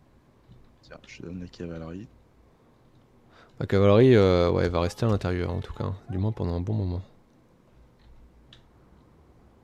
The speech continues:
Speaker 1: Très bien, alors. Je pense que je vais faire, euh, une défense de, de la place là.
Speaker 2: De toute façon, t'as ici à bloquer, ici à bloquer.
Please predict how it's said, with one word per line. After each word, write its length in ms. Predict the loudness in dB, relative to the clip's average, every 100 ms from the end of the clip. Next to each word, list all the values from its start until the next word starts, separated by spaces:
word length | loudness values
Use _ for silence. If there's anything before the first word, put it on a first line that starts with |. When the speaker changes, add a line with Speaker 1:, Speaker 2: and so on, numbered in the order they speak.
| _ _ _ _
Speaker 1:
Très 140 | -18
bien, 180 | -14 -14 -16 -14
alors. 320 | -12 -12 -14 -20 _ _ _ _ _ _ -20 -20 _ _ _ -20 -20 _ _ _ -20 -20 -20
Je 120 | -20 -20
pense 180 | -18
que 160 | -16 -16
je 220 | -16 -18
vais 80 | -18
faire, 420 | -16 -12 -12 -12 -14
euh, 280 | -16 -18 -20 -20 _ _ _ _ _ _ _ _
une 80 | -18
défense 580 | -14 -16 -12 -12 -12 -14
de, 140 | -16 -16 -18 -20 -20 -16
de 60 |
la 100 | -16
place 520 | -16 -12 -10 -10 -12 -16
là. 60 |
Speaker 2:
De 1000 | -20 -20 -20 _ -20 -20 -20 -20 _ -20
toute 40 | -10
façon, 180 | -8 -8 -12
t'as 120 | -16 -16 -16 -14
ici 360 | -14 -10 -6
à 60 | -4
bloquer, 360 | -4 -4 -4
ici 280 | -6 -6 -8
à 60 | -6
bloquer. 480 | -6 -8 -8 -6